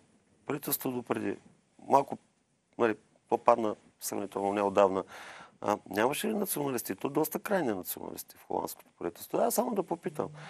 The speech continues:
какво ще се случи сега, а, всъщност в, а, в Австрия, а в Чехия? Кой управлява в Полша? Дявол го взел. Виктор Орбан какъв е? Да, бе, той е наистина в, а,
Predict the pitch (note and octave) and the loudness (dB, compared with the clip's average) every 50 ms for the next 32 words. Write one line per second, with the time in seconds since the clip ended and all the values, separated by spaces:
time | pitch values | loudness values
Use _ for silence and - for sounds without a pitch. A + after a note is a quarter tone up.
0 | - - - - - - A#2 - - E3 E3+ - G3+ F#3+ - C4 B3+ - A3+ - | -16 -16 -16 -10 -6 -4 0 4 6 6 6 6 4 2 2 0 0 -2 0 0
1 | - F3+ F3 F3+ F3 E3 D#3 C#3+ B2 A2 - - G#2+ G#2+ G#2+ G#2 - - - G2+ | 2 4 8 8 10 10 10 10 8 8 6 2 0 2 2 2 0 -4 -6 -6
2 | - - G2 F#2 F#2 F2+ F2 - - - F2+ F2 F2 E2+ E2+ E2 - - - D#2+ | -6 -6 -6 -4 -2 0 -2 -2 -2 0 0 2 2 2 0 -2 -4 -6 -6 0
3 | D#2 F#2 F2 E2+ - - E2 F2 F#2+ - - - - - G#2 F#2+ F2+ - - - | 4 4 4 4 4 0 0 0 0 -2 -4 -6 -2 0 2 2 0 -2 -2 -2
4 | G2+ A2+ A#2 C#3+ D3 D3+ C#3+ - - - G#3 G#3 G#3 B3 A3+ A3 A3+ B3 A#3+ G3+ | -2 -2 0 -2 -2 -2 -2 4 8 8 8 10 8 8 8 12 12 12 12 12
5 | - - - G3+ F#3+ - - D#3 A#2+ C#3+ D3+ D3+ C#3+ C3 A2 G#2 G2 F#2 F2+ F#2 | 12 8 2 4 4 4 2 2 6 8 8 10 10 8 6 2 0 2 4 4
6 | F#2+ F#2+ - - - - - - - A2+ D#3 - F#3 E3+ C#3+ D#3+ F#3+ F#3+ F3 F#3 | 4 4 4 -2 -12 -12 -12 -4 -2 -2 0 4 4 6 8 8 8 8 6 4
7 | D#3 A#2+ - G2+ - - - - - A#2 F#2+ - - - - - - C#3 G3 G#3 | 2 0 -4 -6 -4 -2 -2 0 2 0 0 0 -4 -14 0 6 8 10 10 10
8 | - - - D3 F3+ G#3 G#3+ - - F3 F#3 F#3 - - A3+ A3+ A#3+ A#3+ G#3 G3+ | 8 6 6 4 4 4 2 -2 0 2 2 2 4 2 2 4 4 4 4 4
9 | - - G#3+ G#3 G3+ G3+ | 2 4 4 6 6 6